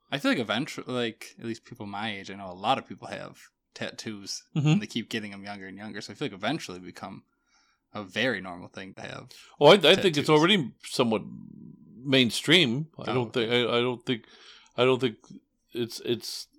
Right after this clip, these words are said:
Speaker 2: um, that unusual at all. I agree with you. Um, I, I think that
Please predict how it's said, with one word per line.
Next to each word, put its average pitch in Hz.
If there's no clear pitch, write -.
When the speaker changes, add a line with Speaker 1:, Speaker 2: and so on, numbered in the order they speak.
Speaker 2:
um, 104
that 117
unusual 120
at 117
all. 156
I 107
agree 104
with 170
you. 98
Um, 104
I, 127
I 131
think 127
that 117